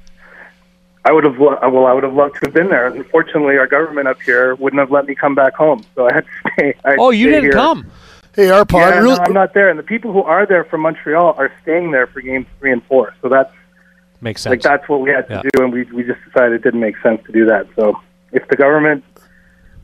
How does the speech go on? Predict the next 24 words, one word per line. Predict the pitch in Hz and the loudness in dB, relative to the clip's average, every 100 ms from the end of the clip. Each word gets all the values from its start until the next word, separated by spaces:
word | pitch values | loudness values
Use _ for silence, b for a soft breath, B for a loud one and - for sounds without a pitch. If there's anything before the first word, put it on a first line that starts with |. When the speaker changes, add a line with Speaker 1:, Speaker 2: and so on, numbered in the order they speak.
| - | -6
Speaker 1:
lessens | 131 143 - 139 | -2 -2 -2 -4
the | 135 139 | 0 0
quarantine | - 156 156 - 135 | 0 -2 -2 -2 0
rules | 131 127 131 | 2 2 2
at | 123 - | -2 -4
some | - | -4
point | - 135 131 | 0 0 2
during | 135 | 0
the | 131 - | -2 0
series, | 156 143 123 | 2 4 2
I'll | 120 | 0
be | 120 | 0
down | 123 123 | 0 2
there | 127 120 | 2 0
for, | - 123 123 123 120 | 0 2 4 4 2
uh, | 117 - | -2 -4
for | 120 | -6
a | 120 | -6
potential | _ 131 123 131 127 123 - _ _ _ - | _ -6 -2 2 4 2 -4 _ _ _ -12
game | 117 | -6
five. | 113 143 - - _ | 0 0 -2 -8 _
Speaker 3:
Real | - 185 220 | 0 4 4
fast, | - 208 214 - | 4 4 4 4
Arpon, | 180 165 170 180 | 2 2 2 0